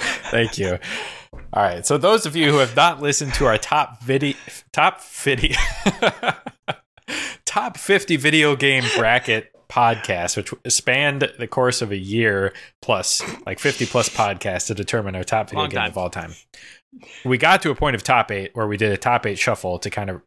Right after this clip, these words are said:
Speaker 1: redetermine our top eight video games. At the time, mine were God of War, the twenty eighteen kind of reboot, um, Elder Scrolls five Skyrim, The Last of Us Part Two, Horizon Zero Dawn,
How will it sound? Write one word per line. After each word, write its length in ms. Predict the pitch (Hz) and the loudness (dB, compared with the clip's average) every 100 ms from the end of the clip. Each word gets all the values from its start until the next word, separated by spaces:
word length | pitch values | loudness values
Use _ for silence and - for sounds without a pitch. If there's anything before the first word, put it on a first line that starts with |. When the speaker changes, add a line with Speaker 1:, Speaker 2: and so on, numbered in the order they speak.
| _ | _
Speaker 1:
redetermine 600 | 120 120 104 - 104 95 | -2 0 0 -2 -4 -4
our 80 | 87 | -6
top 280 | - 95 92 | -2 -4 -4
eight 100 | 85 | -8
video 220 | 90 82 | -10 -10
games. 380 | 80 78 85 - _ _ _ _ | -12 -14 -14 -14 _ _ _ _
At 180 | 135 180 | -2 -2
the 60 | 151 | 0
time, 440 | 156 135 107 92 - | 0 0 -2 -6 -8
mine 380 | 104 127 139 131 | -2 0 2 2
were 340 | 104 92 87 - _ _ _ - | 2 2 -2 -6 _ _ _ -8
God 240 | 113 120 175 | 0 4 2
of 120 | 120 | 2
War, 440 | 107 101 101 - _ | 0 2 0 -2 _
the 420 | 110 101 95 92 - _ _ - | 0 0 0 -4 -8 _ _ -6
twenty 280 | 131 110 | -2 0
eighteen 640 | 104 98 - 107 98 95 92 _ _ _ _ _ _ | 0 -2 -6 -6 -8 -8 -10 _ _ _ _ _ _
kind 180 | - 95 | -8 -8
of 160 | 90 95 | -8 -4
reboot, 560 | 107 92 85 85 - - _ - - | -4 -4 -6 -8 -12 -16 _ -20 -8
um, 460 | 98 92 85 82 - _ _ _ _ _ | -6 -6 -10 -16 -18 _ _ _ _ _
Elder 240 | 135 139 | 0 0
Scrolls 320 | 120 - 123 117 | 0 0 0 2
five 280 | 117 110 98 | 2 2 0
Skyrim, 640 | - 101 90 85 80 80 _ _ _ _ | 0 0 0 -6 -12 -16 _ _ _ _
The 60 | - | -4
Last 340 | 104 127 151 | 0 2 0
of 80 | 135 | 0
Us 140 | 120 - | 0 -2
Part 380 | - 127 - | -2 -2 -2
Two, 380 | - 98 82 82 - _ _ _ _ _ | -10 -8 -8 -10 -14 _ _ _ _ _
Horizon 500 | 113 104 135 127 117 | -2 0 0 -2 -2
Zero 300 | 110 127 143 | 0 2 2
Dawn, 480 | 117 101 85 80 87 | 2 0 -2 -10 -16